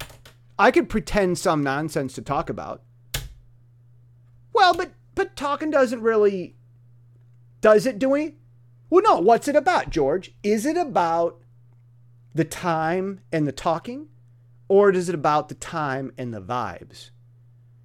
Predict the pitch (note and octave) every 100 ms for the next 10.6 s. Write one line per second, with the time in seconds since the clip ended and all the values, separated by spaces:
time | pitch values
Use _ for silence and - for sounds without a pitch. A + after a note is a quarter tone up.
0 | _ - - _ - B3+ C4+ C4+ B3 C4
1 | D#4 B3 F#3+ G3+ A#3 B3+ A#3+ A#3 A3 G#3
2 | A3 G#3+ G3+ F#3+ D#3 F#3+ F#3+ G3 E3+ F#3+
3 | F3+ E3+ E3+ D3+ D#3+ C#3 D#3+ A#3+ E3+ C3+
4 | C#3 C#3 _ - - _ _ _ G3 F3
5 | D#3+ D3 C#3+ - - - - _ - -
6 | B3 G3+ F3 D#3 D3 C3 - F3+ B3 E3
7 | A#2 B2+ - - _ _ - _ _ -
8 | G3 F3 C#3+ A3 G#3+ D3+ C#3+ B2+ C3 C4
9 | G3+ D#3+ C#3 - _ - A3 F3+ E3+ G#3
10 | G3 F#3+ G3 F3+ G3 F3